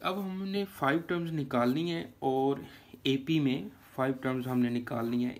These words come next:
ए और डी हमारे पास है। अच्छा, फर्स्ट टर्म जो है ना उसको हम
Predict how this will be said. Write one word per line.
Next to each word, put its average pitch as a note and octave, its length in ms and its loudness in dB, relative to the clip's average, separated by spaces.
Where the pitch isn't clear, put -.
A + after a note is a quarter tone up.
ए C#3+ 200 4
और C#3+ 240 4
डी B2+ 180 2
हमारे A#2+ 320 -2
पास B2 380 -6
है। C#3 160 -8
अच्छा, - 240 -6
फर्स्ट A#3 340 0
टर्म A3+ 200 2
जो G#3 120 0
है G3+ 60 0
ना G3+ 120 -2
उसको F#3+ 320 -4
हम F#3+ 140 -4